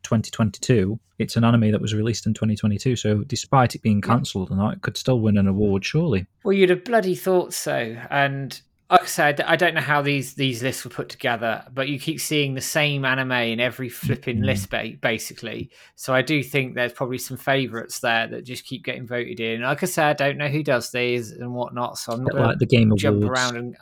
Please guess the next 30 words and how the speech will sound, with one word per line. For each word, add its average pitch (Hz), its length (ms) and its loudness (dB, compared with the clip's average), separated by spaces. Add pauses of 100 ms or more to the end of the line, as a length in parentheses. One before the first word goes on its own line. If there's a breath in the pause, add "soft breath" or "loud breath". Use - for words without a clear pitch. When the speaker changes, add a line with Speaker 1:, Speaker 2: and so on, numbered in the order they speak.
(140)
Speaker 2:
get 127 260 -2
too 135 240 0
angry 117 300 -2
about 101 320 -4
it. 107 240 -6
Speaker 1:
You 117 120 0
know, 107 140 4
where 101 160 2
it's - 160 -4
like 104 540 0 (480)
God 110 160 6
of 107 100 4
War 101 340 4
and 95 140 0
Speaker 2:
Yeah, 135 720 6 (100)
I 135 200 0
just, 139 280 -6
uh, 139 220 -2 (340 soft breath)
it's - 100 -20
very 185 220 8
much 165 320 2
the 151 60 -4
mainstr-, 160 580 0
the 156 100 -2
mainstream 175 600 2
animes 123 640 0
are 131 140 -2
all 127 200 0
in 120 200 -2
there. 107 300 -6